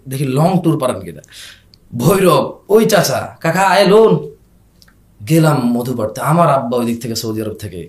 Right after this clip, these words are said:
"কেন এগুলা করতেছিস তুই?" আমার ওই যে যেটা বলছি উনি, খুব সামান্য অ্যামাউন্ট। আমি আমার মেজো ভাইকে বললাম,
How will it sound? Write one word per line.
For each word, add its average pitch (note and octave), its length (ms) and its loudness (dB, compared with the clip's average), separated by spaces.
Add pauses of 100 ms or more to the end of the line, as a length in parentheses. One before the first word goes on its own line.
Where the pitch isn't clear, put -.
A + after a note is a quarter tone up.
(100)
"কেন G3 260 -6
এগুলা E3 260 0
করতেছিস C#3+ 540 -10
তুই?" B2+ 340 -12 (800)
আমার C3+ 220 -4 (120)
ওই C#3 60 -6
যে A#2+ 140 -8
যেটা C3+ 160 -4
বলছি B2+ 240 -4
উনি, A#2+ 180 -2
খুব A#2+ 220 -10
সামান্য B2 300 -6
অ্যামাউন্ট। A2+ 320 -6
আমি C3 220 -2
আমার B2 180 -4
মেজো A#2+ 260 -6
ভাইকে A#2+ 220 -6
বললাম, A2+ 400 -6